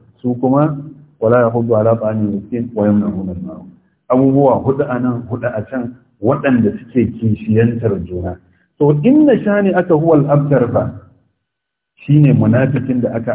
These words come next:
ambata a ara'aita allazi yukazzibu bid-din. Mun fahimta? Alaka ta kai tsaye kenan tsakanin suratu Al-Ma'un da kuma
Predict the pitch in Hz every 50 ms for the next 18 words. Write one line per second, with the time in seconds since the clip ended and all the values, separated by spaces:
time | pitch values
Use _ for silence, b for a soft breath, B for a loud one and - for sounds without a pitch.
0 | 98 101 98 101 117 113 - 113 110 107 107 - - - _ _ _ _ _ -
1 | - - - 120 120 104 107 113 110 - 113 104 95 95 90 104 104 101 98 -
2 | 101 - 90 90 85 87 82 80 80 76 73 73 76 - - - _ _ _ _
3 | _ _ _ _ _ _ _ _ _ _ _ _ _ _ _ _ _ _ _ _
4 | _ _ _ _ _ _ _ _ _ _ _ _ - 123 - - 113 117 123 113
5 | - 123 123 127 - 143 143 147 139 - - - - - - - 107 110 113 127
6 | 139 - 127 117 107 - 113 110 - 127 127 123 120 104 110 117 113 110 107 104
7 | 107 110 113 107 95 87 - 101 101 104 107 104 104 104 107 110 113 117 113 113
8 | 113 104 98 90 - 92 90 90 92 95 95 92 101 123 135 123 127 - - -
9 | - _ _ _ _ _ _ - 95 90 - 104 101 101 104 104 101 107